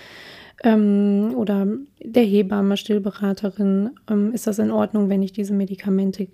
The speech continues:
nehme, oder muss ich da auf ein anderes Medikament gegebenenfalls ausweichen?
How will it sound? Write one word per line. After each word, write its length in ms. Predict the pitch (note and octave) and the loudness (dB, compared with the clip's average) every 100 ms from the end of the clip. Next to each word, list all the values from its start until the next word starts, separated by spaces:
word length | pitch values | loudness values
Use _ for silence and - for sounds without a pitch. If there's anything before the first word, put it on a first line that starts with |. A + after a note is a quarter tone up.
| - | 0
nehme, 600 | G3+ G3 G3+ A#3+ B3 A#3+ | 2 2 2 0 -2 -2
oder 540 | A3 G#3 G3+ G3+ G#3 | -2 -2 0 -2 -2
muss 240 | G#3 G#3 G#3 | -2 -2 -4
ich 80 | |
da 140 | - G3+ | -4 -4
auf 100 | G3 | -2
ein 180 | A3 - | -4 -2
anderes 400 | G#3+ A#3 G#3 G#3+ | 0 0 -2 -2
Medikament 580 | G3+ G3 G3+ F#3+ F#3+ | -4 -4 -2 0 0
gegebenenfalls 800 | F#3+ F#3+ G3+ G3+ G3+ F#3+ G#3 G3 | -4 -6 -4 -2 -2 -4 -4 -6
ausweichen? 920 | D4 G3+ G3 - G#3+ F#3+ F3+ F3+ A3 | -6 -4 -4 -4 -6 -6 -6 -6 -8